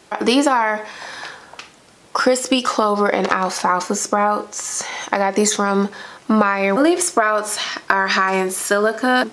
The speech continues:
They contain vitamin C, vitamin A, and iron. Vitamin A helps with natural oils, producing those oils.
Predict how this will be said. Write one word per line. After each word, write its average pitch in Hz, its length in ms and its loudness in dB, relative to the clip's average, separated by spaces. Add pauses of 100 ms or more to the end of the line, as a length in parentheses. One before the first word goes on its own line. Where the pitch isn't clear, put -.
(720)
They 202 680 2 (100)
contain 208 600 2
vitamin 220 480 2
C, 208 500 2 (400)
vitamin 214 580 2
A, 185 400 0 (100)
and 202 400 2 (120)
iron. 180 500 -2 (340)
Vitamin 240 540 2
A 202 420 2 (440)
helps - 480 -2
with 190 360 2 (200)
natural 196 640 0
oils, 175 460 0
producing 190 560 0 (180)
those 175 280 0
oils. - 440 -4